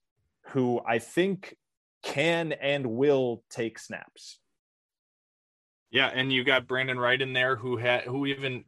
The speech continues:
Speaker 2: scrapped a couple snaps last year going into his sophomore year. He's gonna be looking for a bigger role too. So, um, it's gonna be really interesting to see how,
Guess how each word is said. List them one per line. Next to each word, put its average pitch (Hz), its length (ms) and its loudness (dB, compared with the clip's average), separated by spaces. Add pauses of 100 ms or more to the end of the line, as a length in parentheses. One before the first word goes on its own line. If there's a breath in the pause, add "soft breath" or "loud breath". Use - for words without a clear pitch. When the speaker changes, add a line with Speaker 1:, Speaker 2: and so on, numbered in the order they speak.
Speaker 2:
scrapped - 400 -2
a 135 60 -2
couple 131 240 -4
snaps 127 340 -4
last 123 320 -2
year 131 140 4
going 127 240 0
into 123 160 -2
his 120 120 -2
sophomore 117 460 -6
year. 120 220 2
He's 117 140 -4
gonna 117 180 -6
be 117 100 -2
looking 113 320 -6
for 110 200 -2
a 104 40 -2
bigger 110 260 -2
role 104 260 0
too. 110 280 -2
So, 101 320 -4 (460 soft breath)
um, 104 460 -2
it's 113 160 -10
gonna 135 160 0
be 123 120 2
really 131 300 6
interesting 123 500 -4
to 110 80 -6
see 127 240 -4
how, 117 300 0